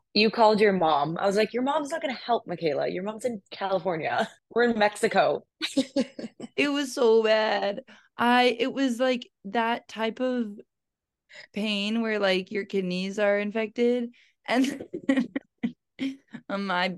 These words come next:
Speaker 2: I was like, "I'm done."
Speaker 1: Mm-hmm.
Speaker 2: Um, and I made Kate research a doctor. We found Playa del Carmen. I mean, we found Doctor Playa del Carmen.
Speaker 1: Doctor, Doctor Playa del Carmen.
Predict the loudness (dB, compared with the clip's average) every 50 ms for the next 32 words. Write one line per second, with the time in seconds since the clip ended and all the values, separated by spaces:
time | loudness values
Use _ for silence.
0 | -10 -6 -4 -2 -2 0 -2 -2 -4 -4 -8 -8 -6 -4 -4 -4 -4 -4 -4 -6
1 | -6 -4 -4 -4 -4 -4 -6 -6 -8 -8 -8 _ _ _ _ _ _ _ _ -16
2 | -12 -6 -4 -2 -2 -2 -2 -2 -4 -4 -4 -4 -4 -2 -2 -2 -4 -4 -6 -8
3 | -6 -4 -2 0 0 2 0 0 0 -4 _ _ -16 -10 -6 -4 -4 -4 -4 -6
4 | -6 -6 -6 -4 -2 -2 -2 -2 -4 -4 -2 -2 0 0 -2 -2 -4 -8 -8 -8
5 | -6 -4 -4 -2 -2 -2 -4 -4 -6 -6 -8 -6 -6 -6 -6 -6 -8 -6 0 0
6 | 2 2 2 2 2 2 2 4 2 2 0 0 0 0 0 0 0 -2 -4 -8
7 | -6 -4 -4 -4 -6 -6 -4 -2 -2 0 0 -2 -2 -4 -6 -4 -6 -6 -6 -6
8 | -6 -6 -6 -6 -6 -6 -8 -10 -12 -14 _ _ _ _ _ _ _ _ _ 0
9 | 0 0 0 0 -2 0 2 2 2 2 0 -4 _ _ _ -4 -2 -2 -2 0
10 | -2 -6 -6 -6 -8 -6 -6 -4 -2 -2 -4 -2 -4 -8 -8 -8 -8 -10 -10 -12
11 | -14